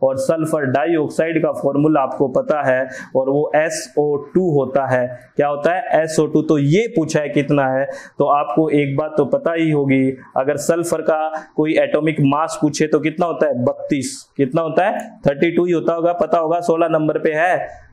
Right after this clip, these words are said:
Atomic number sixteen हो गया और atomic mass कितना है इसका? थर्टी टू है।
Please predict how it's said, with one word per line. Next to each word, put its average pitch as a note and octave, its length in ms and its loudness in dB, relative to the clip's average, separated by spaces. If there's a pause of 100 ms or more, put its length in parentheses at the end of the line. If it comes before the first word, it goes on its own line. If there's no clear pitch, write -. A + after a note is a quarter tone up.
(120)
Atomic D#3 380 0
number D#3 300 0
sixteen D#3+ 420 0
हो D#3 160 2
गया D3 260 0
और D3 180 0
atomic D#3 360 0
mass D#3 320 0
कितना F3 240 0
है E3+ 100 0
इसका? - 600 -2
थर्टी E3 420 0
टू F3+ 220 0
है। C#3 260 0